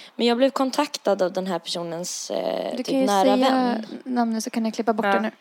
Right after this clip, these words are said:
Speaker 1: Jag blev kontaktad av den här personens
Speaker 3: Aha.
Speaker 1: nära vän,
Speaker 3: Ja.
Speaker 1: eh, som hade be-, eh, hennes mamma hade bett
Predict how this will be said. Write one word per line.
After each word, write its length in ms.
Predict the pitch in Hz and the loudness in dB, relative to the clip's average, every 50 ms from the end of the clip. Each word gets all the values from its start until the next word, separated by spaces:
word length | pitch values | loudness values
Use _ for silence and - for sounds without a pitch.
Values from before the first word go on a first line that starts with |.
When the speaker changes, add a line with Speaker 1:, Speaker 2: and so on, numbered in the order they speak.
| _ _ _ _ _ _ _ _ _ - - - - | _ _ _ _ _ _ _ _ _ -20 -20 -8 -2
Speaker 1:
Jag 140 | - 214 214 | 0 2 4
blev 200 | 233 254 226 220 | 4 2 2 0
kontaktad 580 | - - 240 240 - 277 277 - - 208 196 | -2 -2 -2 0 0 0 -2 0 0 0 2
av 100 | 185 170 | 2 0
den 140 | 185 175 175 | 0 -2 -4
här 120 | 180 170 180 | -4 -4 -4
personens 540 | - - - 180 170 170 170 165 185 - - | -4 -4 -4 -2 -2 -4 -4 -6 -4 -2 0
Speaker 3:
Aha. 80 | - | 0
Speaker 1:
nära 420 | 180 175 170 175 170 170 170 - - - _ _ _ _ _ _ | 2 2 2 2 2 2 0 0 -2 -6 _ _ _ _ _ _
vän, 540 | - 208 233 277 - - 226 214 226 240 233 - _ _ - - - - | -2 0 2 2 2 0 -2 -4 -4 -4 -4 -8 _ _ -20 -20 -12 -6
Speaker 3:
Ja. 280 | 208 202 196 196 202 202 | -2 -2 -2 -2 0 0
Speaker 1:
eh, 180 | 196 190 180 | 0 0 0
som 240 | 185 - 190 190 190 | 0 -2 -2 -2 0
hade 520 | 196 202 190 185 180 202 196 190 185 - - - - - _ - | 0 -2 0 2 2 4 4 4 4 2 -2 -4 -10 -20 _ -16
be-, 360 | 190 185 185 190 175 - - - - _ | -6 -2 -2 -2 -2 -4 -8 -12 -10 _
eh, 460 | - 196 190 - - - - - - | -4 -4 -4 -2 -4 -6 -6 -4 -4
hennes 320 | 202 214 196 190 190 - 214 | -4 -2 -2 -4 -4 -2 0
mamma 340 | 220 226 208 208 214 226 | 0 0 0 2 2 2
hade 280 | 240 240 220 208 196 196 | 2 2 2 0 0 -2
bett 580 | 180 - 156 165 - _ _ _ - - - | -2 -2 -4 -4 -8 _ _ _ -16 -16 -16